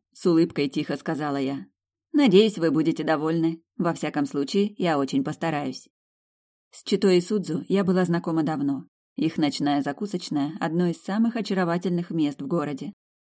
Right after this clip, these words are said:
Поэтому и хотелось не просто сделать свою работу, а и вложить что-то от себя, как от хорошей знакомой.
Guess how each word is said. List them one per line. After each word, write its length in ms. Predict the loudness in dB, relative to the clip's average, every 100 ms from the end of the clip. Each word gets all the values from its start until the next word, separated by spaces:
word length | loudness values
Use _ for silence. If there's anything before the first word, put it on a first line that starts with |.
| _ _
Поэтому 340 | -2 2 4 4
и 60 |
хотелось 480 | 4 0 0 0 0
не 120 | -2
просто 400 | 0 0 0 -4
сделать 440 | -4 0 0 0 -2
свою 180 | -4
работу, 480 | -4 -4 -6 -8 -12 -14 _ -8
а 140 | -2
и 80 | 0
вложить 400 | 0 -2 -4 -6
что-то 300 | -4 -4 -4
от 120 | -4
себя, 400 | -4 -2 -2 -4 -12 _
как 160 | -8 -6
от 80 | -4
хорошей 340 | -4 -2 -2
знакомой. 540 | -2 -4 -4 -6 -6